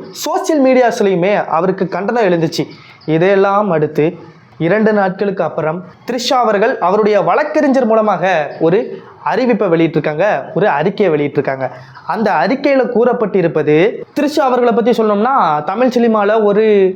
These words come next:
தவிர்க்க முடியாத நடிகையா, முன்னணி நடிகையா தமிழ் சினிமாவை கட்டி ஆண்டாங்கன்னு சொன்னா அதற்கு ஆட்சேபனையே கிடையாது.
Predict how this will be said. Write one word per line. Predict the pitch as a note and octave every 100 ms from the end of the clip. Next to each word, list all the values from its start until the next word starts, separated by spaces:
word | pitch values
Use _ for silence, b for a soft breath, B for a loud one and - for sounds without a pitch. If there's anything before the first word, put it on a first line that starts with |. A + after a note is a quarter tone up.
| - -
தவிர்க்க | - G#3+ C#4 C4+
முடியாத | A3 G#3 G3
நடிகையா, | F3 D#3+ E3 E3 G3+ -
முன்னணி | A3 C#4 C#4 A#3+
நடிகையா | F3+ E3+ E3 E3+ F#3
தமிழ் | F#3 G#3+ G3+
சினிமாவை | G3 F#3 F3 F3+
கட்டி | G#3+ G#3 A#3+
ஆண்டாங்கன்னு | F#3 F#3+ F#3 E3+
சொன்னா | E3 D3+ E3+ D3+ - -
அதற்கு | D#3+ D#3 F3 D#3+ D3 -
ஆட்சேபனையே | F3+ G3 G#3+ E3+ D#3+ E3+
கிடையாது. | D#3 D#3+ D#3 - - -